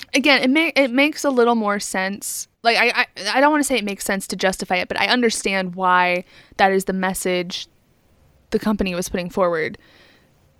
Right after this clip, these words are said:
at this time. But it probably wasn't even that good of a message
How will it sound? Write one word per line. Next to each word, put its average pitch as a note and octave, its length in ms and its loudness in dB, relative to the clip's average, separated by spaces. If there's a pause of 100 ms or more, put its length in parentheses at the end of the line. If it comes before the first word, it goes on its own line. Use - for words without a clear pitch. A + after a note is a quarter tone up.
at G#3 180 -2
this - 140 -6
time. - 460 -2 (200)
But G#3+ 220 2 (100)
it A#3+ 140 4 (260)
probably D4+ 460 2
wasn't A#3+ 300 2
even B3 200 2
that A#3 160 -2
good A3 140 -2
of G#3+ 80 -4
a G#3 60 0
message G3+ 640 -4